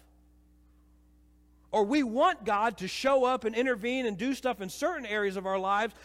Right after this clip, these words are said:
but in other areas of our lives, we just assume that God does not see us nor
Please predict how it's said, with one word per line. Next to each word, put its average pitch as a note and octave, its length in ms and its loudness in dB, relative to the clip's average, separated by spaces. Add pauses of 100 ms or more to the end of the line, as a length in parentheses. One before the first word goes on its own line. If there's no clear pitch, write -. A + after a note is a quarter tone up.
but B3 140 4
in A3+ 180 0
other E4+ 280 4
areas A3+ 360 2
of G3+ 100 -2
our G#3+ 140 4
lives, A#3 260 0
we D4 220 0
just E4+ 240 -4
assume C4+ 520 0
that F#3 160 -6
God A#3 320 2
does G#3 220 0
not G3 240 -2
see E4+ 600 -2 (360)
us D4 440 -2 (180)
nor A3 500 2